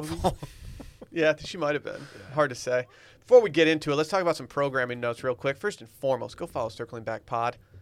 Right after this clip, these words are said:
Speaker 3: on Instagram or Twitter. Just make it happen. Now we need to be in the ten K Club on Twitter. What are we doing?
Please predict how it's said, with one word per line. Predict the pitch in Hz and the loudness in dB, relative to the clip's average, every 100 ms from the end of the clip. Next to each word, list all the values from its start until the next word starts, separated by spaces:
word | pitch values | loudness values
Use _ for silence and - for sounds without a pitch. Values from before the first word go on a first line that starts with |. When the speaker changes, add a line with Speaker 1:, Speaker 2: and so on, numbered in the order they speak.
| - _ _ - | -20 _ _ -14
Speaker 3:
on | 127 | -10
Instagram | 147 - 131 127 - - | -10 -10 -6 -6 -6 2
or | 208 175 | 6 6
Twitter. | - 135 135 143 - _ | 4 2 2 0 -8 _
Just | - - | -18 -8
make | 220 | -6
it | - | -4
happen. | 160 202 139 | 0 0 4
Now | 175 | 4
we | 330 | 4
need | 330 | 2
to | |
be | 156 | -2
in | 147 | -2
the | |
ten | 139 151 | -2 -4
K | 143 151 | -2 -4
Club | 151 151 | 0 -2
on | 123 | -2
Twitter. | - 185 160 | -4 -4 -4
What | 131 | -6
are | 196 | -8
we | 120 | -8
doing? | 139 226 | -6 -8